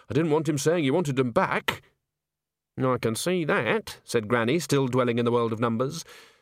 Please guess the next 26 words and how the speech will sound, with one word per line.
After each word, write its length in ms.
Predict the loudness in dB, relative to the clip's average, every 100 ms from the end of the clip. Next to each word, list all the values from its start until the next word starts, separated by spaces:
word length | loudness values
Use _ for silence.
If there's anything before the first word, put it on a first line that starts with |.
| _ _
She 140 | -10 -4
wondered 280 | -2 0 2
how 120 | 2
much 180 | 2 -2
it 140 | -4
cost 480 | -2 0 -2 -12 -16
to 80 | -6
do 160 | -2 0
a 40 |
book. 380 | -2 -6 -8 -20 _ _ _ _
It 120 | -12
couldn't 180 | -4 -2
be 100 | -2
a 60 | -2
lot. 460 | -2 -4 -8 -18 -20 _ _ _ _ _
They 80 | -2
had 80 | 0
sort 180 | 0
of 100 | -2 -6 _ _
printing 340 | -2 0 0
mills 260 | -2 -4 -6
to 100 | -6
do 100 | -2
the 120 | -2
actual 260 | -2 -4 -4
work. 500 | -2 -4 -6 -18